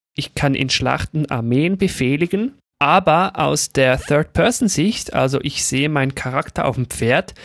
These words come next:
kann dann aber übers Feld reiten und da den anderen Truppen Anweisungen geben, so dann zum Beispiel auch Burgen einnehmen, sah irgendwie interessant aus.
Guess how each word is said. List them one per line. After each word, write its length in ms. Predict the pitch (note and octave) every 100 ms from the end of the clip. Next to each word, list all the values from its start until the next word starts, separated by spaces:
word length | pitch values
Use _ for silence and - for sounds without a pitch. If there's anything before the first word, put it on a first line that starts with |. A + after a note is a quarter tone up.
| - - _ -
kann 240 | D3+ D3+
dann 160 | D3 C#3+
aber 300 | C#3 C#3 C3
übers 280 | C3 C3
Feld 440 | - C3+ D#3 F3+ B2+
reiten 440 | B2 D3+ - F3
und 360 | - C3+ - -
da 360 | B2 D3+ E3+ -
den 260 | F#3 C#3 -
anderen 440 | C3+ D3+ D3 C#3
Truppen 360 | - C#3 C#3 -
Anweisungen 760 | C#3 G3+ F3+ C3 C3 B2+ B2+
geben, 480 | B2+ B2 E3 A#3+ B3 - _ -
so 240 | - D3
dann 200 | D3 C#3
zum 200 | - C3+
Beispiel 680 | C3 B2 C3 - - C3 B2 -
auch 320 | A2+ A#2+ -
Burgen 520 | - C3+ C#3 F3 F3
einnehmen, 720 | - B2+ D3 A#2+ B2 C#3+ A3+ - - -
sah 440 | - - C#3+ C#3+ -
irgendwie 800 | D#3+ F3+ C4 B3 G#3+ - D#3+ G#3
interessant 880 | - - F3+ D#3 D3 - D#3 A#3+ -
aus. 480 | B2 C3+ - -